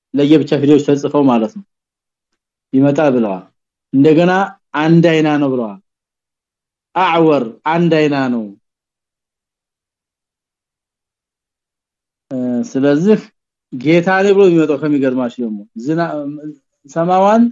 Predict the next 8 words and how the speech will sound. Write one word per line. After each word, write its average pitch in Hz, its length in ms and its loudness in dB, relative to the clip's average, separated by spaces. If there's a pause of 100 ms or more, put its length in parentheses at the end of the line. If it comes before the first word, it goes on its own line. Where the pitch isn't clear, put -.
አዝንቢ 180 360 2
ስላት 196 260 2
ታዘንባለች፣ 143 640 0 (840)
ምድርን 175 340 2
አፍርቂ 185 340 2
አብቂ 175 260 0 (100)
ስላት 185 340 2
ታበቅላለች። 143 720 -2